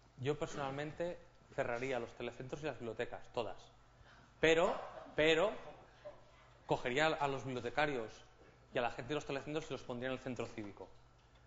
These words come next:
Es decir, creo que ha quedado más o menos claro, ¿no? Es decir, creo que,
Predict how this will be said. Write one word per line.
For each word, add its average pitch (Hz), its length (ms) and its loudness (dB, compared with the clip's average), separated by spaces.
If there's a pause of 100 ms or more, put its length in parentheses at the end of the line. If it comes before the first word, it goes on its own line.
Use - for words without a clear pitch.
(120)
Es 131 80 0
decir, 139 380 -2 (1700)
creo 135 80 6
que 143 80 4
ha 135 40 4
quedado 135 140 6
más 127 140 2
o 135 60 -2
menos 123 160 -2
claro, 107 220 4
¿no? 147 160 2
Es 147 60 -6
decir, 135 220 -4
creo 147 160 6
que, 165 240 4